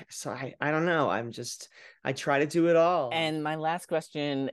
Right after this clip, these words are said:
Speaker 2: is, what is something that we didn't get to talk about that you would like my audience to know about you?
Speaker 1: Um, well, I also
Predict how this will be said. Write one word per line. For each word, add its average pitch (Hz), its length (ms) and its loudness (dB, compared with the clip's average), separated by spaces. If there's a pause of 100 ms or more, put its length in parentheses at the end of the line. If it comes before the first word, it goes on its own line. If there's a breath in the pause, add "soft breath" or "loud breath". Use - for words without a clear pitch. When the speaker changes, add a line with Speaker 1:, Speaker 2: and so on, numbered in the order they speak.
(120)
Speaker 2:
is, 131 380 4
what 139 580 2
is 175 200 2
something 156 320 -2
that 139 160 -2
we 135 240 -2
didn't 139 300 0
get 120 200 2
to 110 80 -8
talk 110 300 -8
about 104 400 -2
that 110 180 0
you 117 140 0
would 110 300 0 (100)
like 110 200 -4
my 104 200 -4
audience 98 440 -4
to 110 100 -10
know 95 160 -4
about 80 300 -8
you? 53 360 -12 (1400 soft breath)
Speaker 1:
Um, 165 460 6 (140)
well, 180 460 4
I 165 140 2
also 185 640 0